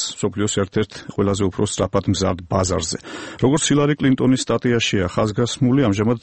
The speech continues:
ამერიკის ექსპორტი რუსეთში მთლიანი საექსპორტო მოცულობის მხოლოდ ერთ პროცენტს შეადგენს. შესაბამისად, ჰილარი კლინტონი დარწმუნებულია, რომ ვაჭრობის მსოფლიო ორგანიზაციაში რუსეთის გაწევრიანებით არა მხოლოდ შეერთებული შტატების ექსპორტის მოცულობა გაიზრდება, არამედ ნორმალური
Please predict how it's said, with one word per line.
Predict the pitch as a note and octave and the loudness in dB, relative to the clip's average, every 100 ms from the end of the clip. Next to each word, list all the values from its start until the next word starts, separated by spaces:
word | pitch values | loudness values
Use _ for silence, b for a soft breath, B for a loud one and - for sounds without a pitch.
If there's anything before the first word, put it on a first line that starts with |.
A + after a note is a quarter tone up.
| F#2+ | 0
ამერიკის | G2 G2+ A2 G2+ | 0 0 -2 -2
ექსპორტი | - G#2+ G2 G#2 | -2 -4 0 0
რუსეთში | G2 A2 - B2 | 0 -2 0 0
მთლიანი | - B2 A#2 G#2+ | 2 2 2 2
საექსპორტო | G#2 G#2 - G#2 - F#2+ | 0 -2 -2 -2 0 0
მოცულობის | F#2+ A2 G#2+ A#2+ | 0 0 0 0
მხოლოდ | - A2 A2 - A#2 | 2 0 0 -4 -2
ერთ | A2 - | -2 -2
პროცენტს | F#2 F#2 F#2+ F#2 | -4 -2 0 0
შეადგენს. | - F#2+ F2 - - | 0 0 -2 -4 -2
შესაბამისად, | G2 G2+ G#2+ A2+ C3 B B B B | 0 2 2 2 0 B B B B
ჰილარი | A2+ G#2+ G2+ | 2 2 0
კლინტონი | - G2+ G#2+ G#2 G#2 | 2 2 2 2 2
დარწმუნებულია, | G#2 A#2 A2+ A2+ A#2+ B2 | 0 0 2 2 2 4
რომ | C#3+ G#2+ | 4 2
ვაჭრობის | G2 G#2 G#2 | 0 0 -2
მსოფლიო | - G2+ - G#2+ G#2 | -2 -4 2 2 2
ორგანიზაციაში | G2+ G#2+ G#2+ G#2+ - A#2+ G#2 G2 | 2 2 2 0 0 0 2 0
რუსეთის | F#2 A2 G2 G2 - | 0 -2 0 -2 0
გაწევრიანებით | F#2+ G#2 G#2 G#2+ B2 A2+ F#2 G#2 | -2 2 2 2 2 2 0 0
არა | B2 | -2
მხოლოდ | - A#2+ A2 B B B - | 0 0 -2 B B B -2
შეერთებული | A2+ G2+ G#2+ A2 | 0 2 0 2
შტატების | G2+ F#2+ G#2 - - - - A2 | 0 0 0 -2 -8 -14 0 0
ექსპორტის | - A2 G2+ A2+ G2 | 2 -2 0 0 2
მოცულობა | G2+ - G#2 F#2 F#2 F2 | 0 0 -2 0 0 0
გაიზრდება, | F#2 G2+ G2+ F#2 F2 F#2+ | 0 0 0 -2 0 2
არამედ | A#2+ C3 B B B B G#2 | 2 2 B B B B 2
ნორმალური | B2 C#3 C3 C3+ | 4 2 2 0